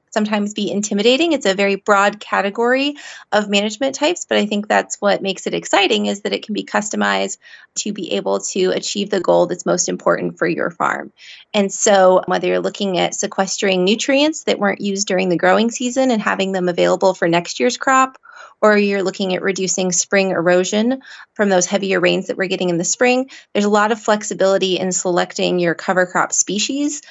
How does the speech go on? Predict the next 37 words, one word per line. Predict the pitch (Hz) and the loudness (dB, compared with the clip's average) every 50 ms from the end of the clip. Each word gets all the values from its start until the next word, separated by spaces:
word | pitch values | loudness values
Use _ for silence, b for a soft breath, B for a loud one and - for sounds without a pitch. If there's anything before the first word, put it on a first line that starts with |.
| B B B B B - | B B B B B -2
and | 180 180 | 0 2
what | 185 190 - - | 2 0 2 2
might | 180 180 - | 0 0 0
overwinter | - 190 180 180 175 170 180 180 175 - 190 | 0 -2 -2 0 0 0 0 -2 -4 -6 -4
well | 180 185 180 180 180 185 185 - - - | -2 2 2 4 4 4 2 0 -2 -2
versus | - 180 170 - 180 - | -2 -2 -2 -2 -4 -2
what | 190 - | -2 -2
might | 180 180 170 - | 0 0 0 0
winter | 175 175 - 170 | -2 -2 -2 -4
kill | 170 - 190 170 | -4 0 0 2
in | 165 165 | 2 2
your | 170 180 214 226 | 2 2 2 2
area, | - 247 247 247 254 254 254 247 240 - | 2 2 4 4 4 4 4 4 2 2
and | 208 202 | 0 2
then | 185 170 | 2 2
also | 170 196 - - 180 175 | 2 2 2 0 0 0
the | 170 180 | 0 -2
seeding | - - 185 170 165 165 170 170 | -2 0 2 2 2 2 2 2
method | 190 233 240 - 226 190 | 2 2 2 0 0 -2
that | 175 - - | -2 -4 -4
you | 180 180 | -2 0
might | 175 175 175 160 | 0 0 0 0
use | - 180 175 170 170 170 - B B B B B B | 0 2 2 2 2 -2 -4 B B B B B B
to | - 220 | -4 -2
be | 208 208 190 120 | 0 2 4 4
able | 180 175 175 175 175 170 | 4 4 4 4 2 2
to | 170 - - 185 170 165 165 165 - - - | 0 -2 0 4 4 4 4 4 2 0 0
best | 190 185 180 - - | 0 0 0 0 -4
establish | 190 180 - 165 156 170 170 170 175 - | -4 -4 -4 -2 -2 -2 0 -2 -2 -2
that | - 165 - - | -4 -6 -6 -6
cover | - 185 165 165 165 | -6 -4 -4 -4 -2
crop | - - 160 156 156 - 165 | 0 0 0 0 0 -2 -4
in | 160 | -6
your | 160 160 | -6 -6
particular | 160 - - - 170 - - 180 165 160 160 | -8 -10 -12 -12 -10 -8 -6 -4 -4 -4 -4
region | 156 - 165 - 175 160 160 165 | -6 -6 -6 -4 -4 -2 -2 -2
with | 170 175 | -4 -6